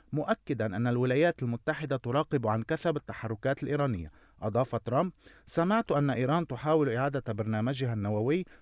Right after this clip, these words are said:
وسنرسل المقاتلات مرة أخرى إذا قامت بذلك." وشدد على أن بلاده لم تكن لتنجح في تحقيق السلام في الشرق الأوسط لولا تدمير القدرات النووية الإيرانية،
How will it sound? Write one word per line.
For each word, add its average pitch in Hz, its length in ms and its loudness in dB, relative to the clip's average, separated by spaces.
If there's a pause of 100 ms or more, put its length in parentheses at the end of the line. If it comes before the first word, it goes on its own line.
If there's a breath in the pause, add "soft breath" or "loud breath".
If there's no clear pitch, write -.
وسنرسل 120 600 -2
المقاتلات 117 720 0
مرة 143 280 2
أخرى 123 400 -2
إذا 98 100 -4
قامت 135 340 -2
بذلك." 107 440 -2 (420 soft breath)
وشدد 165 500 0
على 127 260 2
أن 143 180 0
بلاده 143 480 2
لم 139 140 0
تكن 139 300 -4
لتنجح 120 400 -2
في - 140 -10
تحقيق - 340 -8
السلام 127 360 -4
في - 100 -10
الشرق - 360 -6
الأوسط 147 460 -2 (260 soft breath)
لولا 165 320 4
تدمير 175 400 0
القدرات 131 540 -2
النووية 117 480 0
الإيرانية، 131 640 -2